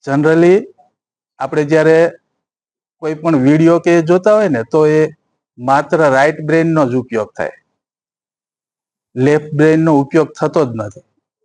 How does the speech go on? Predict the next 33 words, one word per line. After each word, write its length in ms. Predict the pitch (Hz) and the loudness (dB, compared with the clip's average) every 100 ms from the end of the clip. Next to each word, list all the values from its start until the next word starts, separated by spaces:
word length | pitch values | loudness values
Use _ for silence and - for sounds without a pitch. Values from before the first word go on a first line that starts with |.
| _ _ _ _ _ _ _ _ _ - | _ _ _ _ _ _ _ _ _ -4
બુક 300 | 135 156 156 | 0 0 2
રીડિંગ 400 | 151 165 170 170 | 0 2 0 0
કરીએ 280 | 170 175 185 - _ _ | 2 2 0 -4 _ _
તો 220 | 165 165 | 0 0
જ 140 | 127 117 _ _ _ - | 0 -8 _ _ _ -6
ડાબું 420 | 135 139 147 156 | -2 0 0 0
અને 160 | 151 131 | 2 2
જમણું 380 | 139 147 139 120 | 2 2 0 2
બંને 280 | 147 151 151 | 0 2 2
મગજનો 600 | 143 135 139 143 143 139 | 2 2 0 2 2 0
ઉપયોગ 420 | 147 135 139 127 - | -2 -4 -2 -2 0
થાય, 160 | 120 | -2
કારણ 260 | 117 127 139 | 0 -2 -2
કે 180 | 147 143 | 0 0
એ 40 | |
બંને 380 | 131 135 147 156 | 0 -2 0 0
આપણે 260 | 143 139 139 | 0 0 0
આંખથી 500 | 131 143 - 156 123 | 0 -2 -4 -4 -2
જોતા 320 | 123 98 113 | -2 0 0
હોય 200 | 107 95 _ _ _ _ _ | 0 -6 _ _ _ _ _
અને 180 | 120 120 | -6 -2
આપણી 220 | 123 143 | -2 -2
બંને 340 | 127 135 151 151 | -2 0 0 0
આંખ 200 | 156 156 | 0 -4
છે 180 | - 175 | -4 -2
ને 140 | 139 | -2
એ 20 | |
ક્રોસ 420 | 127 139 143 147 151 | -4 -2 -2 -2 -4
બ્રેઇન 260 | 147 156 147 | -2 0 0
કરવામાં 600 | 151 151 151 156 160 175 _ _ _ | 0 0 2 2 0 -2 _ _ _
બહુ 120 | 139 156 151 | -6 -6 -2
પાવરથી 520 | 139 143 147 127 120 | 2 4 2 0 -6
છે. 180 | - | -6